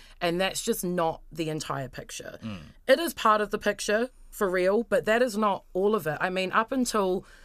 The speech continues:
Speaker 1: not even that long ago, they didn't even think women could have A D H D.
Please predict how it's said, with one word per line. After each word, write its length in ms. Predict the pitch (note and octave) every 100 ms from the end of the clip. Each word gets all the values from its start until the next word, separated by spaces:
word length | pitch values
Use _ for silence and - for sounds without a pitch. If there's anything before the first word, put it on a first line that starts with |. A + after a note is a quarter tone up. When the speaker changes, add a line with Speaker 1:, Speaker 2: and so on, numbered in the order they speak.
| - -
Speaker 1:
not 280 | F#3+ G#3 D4
even 220 | C#4+ A#3 F#3+
that 140 | E3+
long 280 | D#3+ F#3+ A3+
ago, 500 | G3+ D#3+ D#3 D3+ C#3 - - _ - - - -
they 160 | G3
didn't 140 | B3 C#4
even 160 | B3+
think 220 | A#3 G3+ F3+
women 260 | F#3+ F3
could 120 | E3
have 260 | C3+ E3+ G3+
A 140 | D#3+
D 120 | D3+ C#3+
H 240 | - -
D. 340 | - - -